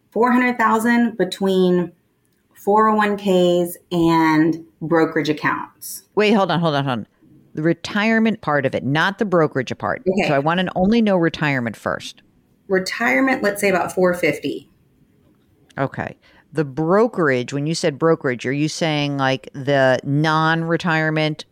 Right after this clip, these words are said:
Speaker 2: taxable accounts?
Speaker 1: Yes.
Speaker 2: How much is in there?
Speaker 1: A hundred.
Speaker 2: Okay. So a hundred in brokerage, four fifty in retirement, and that four fifty is all pre-tax?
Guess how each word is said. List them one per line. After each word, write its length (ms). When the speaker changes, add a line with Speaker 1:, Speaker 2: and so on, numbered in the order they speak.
Speaker 2:
taxable 520
accounts? 540
Speaker 1:
Yes. 720
Speaker 2:
How 160
much 180
is 140
in 120
there? 200
Speaker 1:
A 60
hundred. 560
Speaker 2:
Okay. 300
So 320
a 60
hundred 460
in 120
brokerage, 640
four 360
fifty 500
in 100
retirement, 580
and 160
that 200
four 380
fifty 540
is 200
all 260
pre-tax? 1000